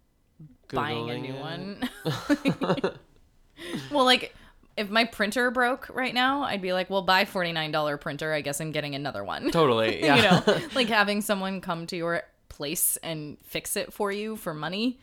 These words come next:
Speaker 2: Right. Like, when, back when people owned appliances that lasted.
Speaker 1: They lasted.
Speaker 2: You know what? You don't just throw a thing out, you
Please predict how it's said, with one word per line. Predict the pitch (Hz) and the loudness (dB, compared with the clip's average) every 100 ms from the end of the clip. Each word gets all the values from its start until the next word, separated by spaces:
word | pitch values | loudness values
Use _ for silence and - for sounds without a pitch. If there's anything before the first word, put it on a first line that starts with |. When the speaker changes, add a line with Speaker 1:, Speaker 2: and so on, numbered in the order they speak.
| _ | _
Speaker 2:
Right. | 135 139 123 107 - - | -2 2 2 0 -6 -2
Like, | 127 123 | -2 2
when, | 135 131 127 - - - | 2 2 0 -8 -18 -4
back | 240 254 247 | 0 0 0
when | 190 175 165 | -2 -2 -2
people | 185 190 151 147 | -4 -4 0 2
owned | 151 180 135 | 2 0 -2
appliances | - 175 175 160 127 135 117 | -4 -2 0 0 -2 -6 -8
that | 113 117 | -10 -4
lasted. | 131 117 98 - - 113 214 | -2 -2 -2 -6 -6 -8 4
Speaker 1:
They | 214 | 8
lasted. | 202 202 202 - - 160 - - | 10 10 8 6 -2 -4 -6 -6
Speaker 2:
You | 131 143 | 0 4
know | 196 | 4
what? | 175 185 | 4 0
You | 143 | 2
don't | 190 180 | 0 0
just | 151 - | -2 4
throw | 180 165 | 8 8
a | |
thing | 127 139 127 | 4 0 2
out, | 131 - | 2 0
you | 120 113 | -6 -8